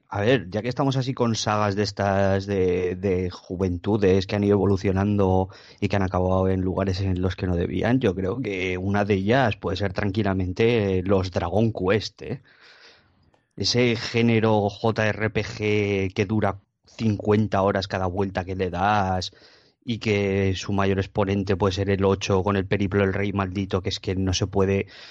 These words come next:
dra-, o sea, no se puede ir por, por dungeons que sean más espantosas ni grindear más. Yo, esta, es que esta saga yo la borraba, pero vamos, del imaginario, pero, pero a toda la velocidad, ¿eh?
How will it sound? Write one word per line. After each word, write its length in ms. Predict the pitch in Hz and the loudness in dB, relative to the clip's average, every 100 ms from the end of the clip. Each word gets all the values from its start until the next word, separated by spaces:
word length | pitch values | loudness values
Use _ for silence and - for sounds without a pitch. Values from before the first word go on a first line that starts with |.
| - _ | -20 _
dra-, 760 | 120 120 - 135 113 - 104 98 | -2 0 2 0 0 0 0 0
o 100 | 120 | -2
sea, 200 | 107 107 | 0 2
no 80 | 101 | 0
se 120 | 95 | 0
puede 260 | 104 107 101 | 0 2 2
ir 160 | 95 - | 0 0
por, 420 | 101 101 95 101 113 _ | 2 2 2 -6 -16 _
por 300 | 107 107 107 | -2 0 0
dungeons 480 | 104 104 95 101 95 | 0 0 0 -2 -2
que 100 | 110 | -4
sean 320 | 107 101 98 | -2 -2 -2
más 400 | 98 92 - - - - | -2 -2 -4 -8 -18 -10
espantosas 920 | 107 - 95 98 - 104 98 98 95 - - - | -8 -4 -4 -4 -2 -2 0 -2 -2 -8 -16 -4
ni 180 | 107 104 | 0 2
grindear 560 | 101 104 104 101 98 | 2 2 4 2 2
más. 340 | 98 101 143 - _ _ - | 0 0 -2 -6 _ _ -6
Yo, 240 | 101 92 | -2 0
esta, 220 | 104 - | -2 -6
es 100 | 90 | -10
que 80 | - | -10
esta 160 | - 92 | -8 -6
saga 440 | - 87 92 113 | -6 -4 0 0
yo 160 | 98 92 | 0 -2
la 80 | 92 | -4
borraba, 460 | 95 - 87 95 | -4 -4 -2 0
pero 180 | 107 107 | 0 0
vamos, 340 | 90 113 101 | 0 0 0
del 140 | 90 87 | -2 -4
imaginario, 520 | 90 87 90 87 98 | -6 -6 -8 -4 -2
pero, 580 | 107 107 101 92 90 92 | 0 2 2 2 0 -2
pero 180 | - 90 | -2 -2
a 20 | |
toda 120 | 90 85 | -4 -4
la 100 | 95 | -2
velocidad, 540 | 98 - 98 101 90 | -2 -2 -2 0 0
¿eh? 120 | 147 | -2